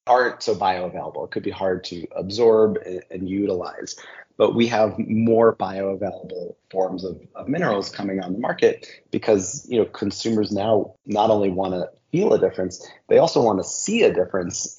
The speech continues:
<laughs> in their test results, because now we've got at-home testing. So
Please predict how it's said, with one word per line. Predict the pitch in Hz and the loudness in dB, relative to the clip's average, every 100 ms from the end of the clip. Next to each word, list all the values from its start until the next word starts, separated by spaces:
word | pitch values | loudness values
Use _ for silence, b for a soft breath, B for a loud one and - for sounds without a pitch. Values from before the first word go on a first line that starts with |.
| - | -10
<laughs> | 143 117 | -4 0
in | 113 | 2
their | 101 | 2
test | - - 101 - | -2 -4 -4 -2
results, | 95 - - - B B B | -4 -4 -6 -8 B B B
because | - 120 113 | 2 4 4
now | 113 120 | 4 4
we've | 107 | 4
got | 98 - - | 4 2 2
at-home | - - 190 - | -2 -4 -10 -8
testing. | - 185 - - | -6 -6 -6 -8
So | - 104 101 | 2 4 4